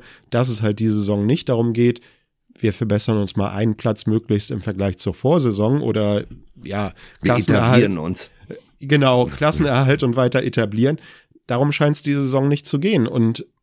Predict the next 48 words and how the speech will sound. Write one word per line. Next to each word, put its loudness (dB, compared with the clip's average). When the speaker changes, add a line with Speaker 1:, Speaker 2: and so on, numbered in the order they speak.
Speaker 1:
man 0
muss 2
ja 2
auch 0
sagen, 0
es -6
ist -4
nicht 0
nur, 2
dass -2
man 2
Herbstmeister -4
geworden -2
ist, -4
sondern 0
auch, -4
wie 2
das 0
System 0
in -6
der 0
Hinrunde 2
von -4
der 0
Mannschaft -4
verinnerlicht -2
wurde. 0
Und 0
ja, -2
was 0
für -2
eine 4
Selbstverständlichkeit -4
zum -4
Ende 0
der 2
Hinrunde 0
da 2
auch -4
drin 0
war. 0
Ich -6
glaub, -2
da -2
hat -4
man 0
wirklich -6
gesehen, 0